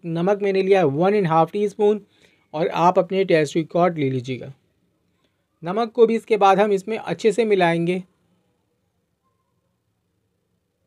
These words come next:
बिल्कुल इस तरीके से।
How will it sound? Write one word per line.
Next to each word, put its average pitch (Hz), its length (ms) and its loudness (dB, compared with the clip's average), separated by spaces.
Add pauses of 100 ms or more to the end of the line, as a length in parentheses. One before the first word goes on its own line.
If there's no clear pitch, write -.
(1500)
बिल्कुल 139 580 -8
इस 139 200 -4
तरीके 143 360 -4
से। 165 240 -10